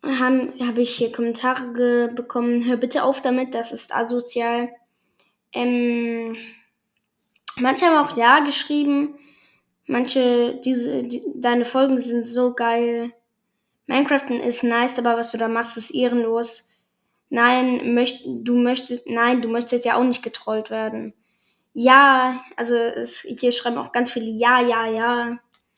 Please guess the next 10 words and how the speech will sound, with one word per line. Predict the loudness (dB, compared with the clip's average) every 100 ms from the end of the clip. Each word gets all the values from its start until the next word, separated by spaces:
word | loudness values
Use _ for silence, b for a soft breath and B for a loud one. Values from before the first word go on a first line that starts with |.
| _ _
Aber | 0 2
ja, | 6 8 6 4
das | 0 2
wollte | 2
ich | 2
einfach | 2 4
nur | 6
mal, | 4 2 -2 -4
ähm, | -6 -6 -8 -10 -16
vorlesen. | -8 -2 -2 -2 -8